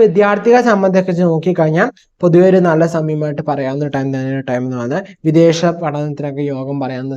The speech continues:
സമയമാണ്. വിദേശത്ത് പോയി പഠിക്കാൻ ആഗ്രഹിക്കുന്നവർ അത് അനുകൂലമാണ്. നല്ല നല്ല സുഹൃത്ത് ബന്ധങ്ങൾ നമുക്ക് കിട്ടാൻ യോഗമുള്ള സമയമാണ്. അതുപോലെ നമ്മളിലേക്ക് ഒരു പോസിറ്റീവ് എനർജി, കാരണം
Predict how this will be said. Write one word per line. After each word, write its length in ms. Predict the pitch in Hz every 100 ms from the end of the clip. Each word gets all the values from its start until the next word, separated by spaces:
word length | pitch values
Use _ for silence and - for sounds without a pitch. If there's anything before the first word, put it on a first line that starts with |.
| 131
സമയമാണ്. 300 | 127 127 127
വിദേശത്ത് 340 | 131 127 - 135
പോയി 100 | 131
പഠിക്കാൻ 300 | 123 123 131 127
ആഗ്രഹിക്കുന്നവർ 460 | 123 123 127 160 190 _ _ -
അത് 80 | 160 190
അനുകൂലമാണ്. 480 | 165 160 156 147 147
നല്ല 120 | 147 151
നല്ല 140 | 156 160
സുഹൃത്ത് 320 | 160 151 160 151
ബന്ധങ്ങൾ 360 | 147 156 170 175
നമുക്ക് 200 | 147 143 143
കിട്ടാൻ 220 | - 139 139
യോഗമുള്ള 320 | 127 131 123
സമയമാണ്. 360 | 123 131 127 127 127 233 180
അതുപോലെ 220 | 180 190 185
നമ്മളിലേക്ക് 460 | 180 185 180 175 180
ഒരു 60 | 185
പോസിറ്റീവ് 440 | 185 202 202 226 175
എനർജി, 320 | 156 165 143 160 175
കാരണം 200 | 185